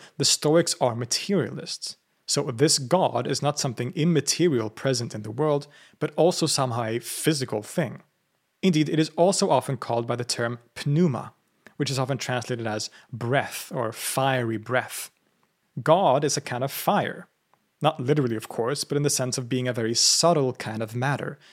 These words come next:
similar to fire or breath. It is physical, but somehow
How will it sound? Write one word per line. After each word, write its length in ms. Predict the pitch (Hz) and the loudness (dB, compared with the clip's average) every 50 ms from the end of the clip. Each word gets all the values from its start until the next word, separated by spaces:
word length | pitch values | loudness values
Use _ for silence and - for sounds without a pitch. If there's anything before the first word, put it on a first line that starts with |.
| _ - | _ -2
similar 460 | - - - 151 139 131 123 117 107 | 0 2 2 2 2 2 0 -2 -2
to 200 | - - 120 107 | -4 -4 -4 -4
fire 520 | - - - - 120 113 110 110 104 101 | -4 -6 -4 -2 -2 -2 -2 -2 -4 -4
or 180 | - - 110 101 | -6 -8 -8 -10
breath. 460 | 104 - 127 120 - - - - - _ _ _ _ _ _ _ _ _ _ _ _ _ _ _ _ _ - - - - _ | -4 -4 -4 -4 -4 -6 -14 -20 -20 _ _ _ _ _ _ _ _ _ _ _ _ _ _ _ _ _ -20 -20 -20 -4 _
It 100 | 139 131 | 6 6
is 220 | 139 156 147 - | 6 6 6 2
physical, 600 | - - 185 196 - 147 - 117 117 135 170 175 | 4 4 4 4 4 2 0 0 0 0 0 -2
but 200 | 143 135 151 147 | -2 -2 -2 0
somehow 460 | - - - 185 202 165 139 143 139 | 0 2 2 2 2 2 2 0 0